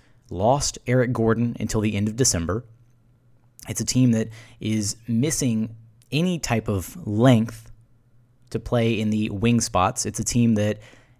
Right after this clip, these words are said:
has faced a lot of challenges just seventeen games in. And with that said,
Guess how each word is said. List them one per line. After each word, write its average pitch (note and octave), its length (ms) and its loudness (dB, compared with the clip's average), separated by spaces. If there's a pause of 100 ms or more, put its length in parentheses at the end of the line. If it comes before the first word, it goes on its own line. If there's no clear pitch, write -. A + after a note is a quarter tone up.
(380)
has C3+ 220 -2
faced F#3 400 0
a G3 60 2
lot C#3+ 300 2
of D3 100 -4
challenges A#2 600 0
just B2 280 -2 (280)
seventeen D#3 640 0
games C3 300 4
in. G2+ 220 -2 (2000)
And B2 200 4
with E3+ 240 -2
that E3 200 2
said, B2 460 2